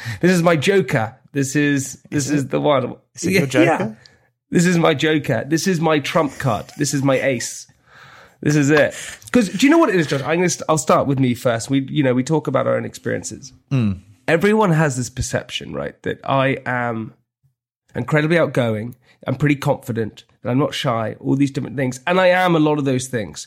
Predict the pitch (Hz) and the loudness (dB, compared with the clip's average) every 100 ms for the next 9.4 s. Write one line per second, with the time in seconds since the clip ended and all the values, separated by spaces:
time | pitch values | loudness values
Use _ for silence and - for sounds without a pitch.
0 | _ _ - 160 202 - - 139 120 107 | _ _ 0 2 0 -4 -2 0 0 -6
1 | _ _ - 151 175 - 143 131 151 147 | _ _ -2 4 4 4 -2 -2 0 4
2 | 165 190 156 147 135 131 131 120 - 139 | 4 4 2 0 0 0 -2 -2 -4 -2
3 | 120 - 131 120 120 123 135 135 131 127 | -2 -2 -4 -4 0 2 4 4 2 2
4 | 107 80 - - _ - 135 131 127 - | 0 -2 -10 -16 _ -2 0 2 -2 -8
5 | - 139 139 131 120 113 120 113 104 - | -8 -2 0 0 -2 -6 -6 -6 -8 -12
6 | - - - - - - 127 - 110 104 | -12 -12 -16 -16 -6 0 0 0 -6 -8
7 | 98 - - - - _ - - - 104 | -12 -16 -18 -18 -18 _ -20 -14 -2 0
8 | 98 165 165 156 - 165 147 127 - 185 | 4 4 2 -2 -4 -2 -2 -4 -4 0
9 | 165 131 - - | 2 0 -4 -18